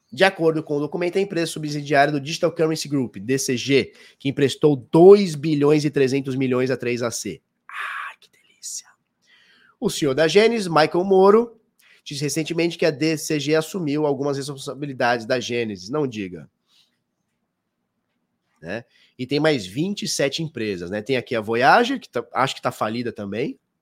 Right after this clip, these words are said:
né? Entre outras aqui. É isso, turma. Celsius Network, tem um monte de empresa aqui que tá, tá, que tá, tá coisada, né?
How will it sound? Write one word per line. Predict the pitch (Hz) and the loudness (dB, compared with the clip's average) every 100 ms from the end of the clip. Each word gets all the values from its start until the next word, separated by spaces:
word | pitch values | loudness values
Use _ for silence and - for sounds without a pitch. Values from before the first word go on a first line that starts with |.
| _ - | _ -16
né? | 95 143 _ _ _ - | -14 -14 _ _ _ -8
Entre | 135 151 170 143 | -6 -4 0 4
outras | 143 139 127 123 117 | 4 2 -2 -6 -6
aqui. | 113 _ _ _ _ _ _ _ _ - | -10 _ _ _ _ _ _ _ _ -2
É | 190 | 2
isso, | 151 127 - | 2 -2 -8
turma. | 127 98 | -10 -8
Celsius | 82 - 151 - 98 | -6 0 0 0 -2
Network, | 160 170 160 147 127 120 | 2 2 2 0 0 -2
tem | 135 | -6
um | 131 | -4
monte | 151 139 | -4 -6
de | |
empresa | 131 117 107 98 | -10 -8 -8 -8
aqui | - 143 143 | -8 -8 -8
que | _ | _
tá, | 139 131 120 | -2 -2 -4
tá, | - 110 _ 92 _ | -12 -16 _ _ _
que | _ | _
tá, | 104 82 71 _ _ _ _ _ _ | -12 -12 -16 _ _ _ _ _ _
tá | 113 | -10
coisada, | - 131 98 85 85 | -2 -2 -2 -8 -6
né? | 87 147 | -4 -4